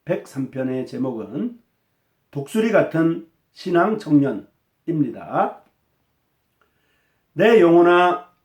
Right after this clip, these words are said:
여호와를 찬미하라. 그분은 내 소원을 만족시키시며 내 젊음을 독수리처럼 새롭게 하신다.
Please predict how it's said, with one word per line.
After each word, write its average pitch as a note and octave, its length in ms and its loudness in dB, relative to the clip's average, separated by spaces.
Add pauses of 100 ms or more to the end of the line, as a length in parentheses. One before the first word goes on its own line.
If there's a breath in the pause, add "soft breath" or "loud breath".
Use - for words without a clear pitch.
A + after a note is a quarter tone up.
(120)
여호와를 D3+ 680 2
찬미하라. G3+ 680 -4 (1700)
그분은 F#3+ 440 2
내 G#3+ 180 6
소원을 F#3 500 2
만족시키시며 D3 1160 -2 (460)
내 D3 220 4
젊음을 E3+ 720 4 (140)
독수리처럼 C#3+ 680 -4
새롭게 B2+ 880 -8 (160)
하신다. A2 640 -14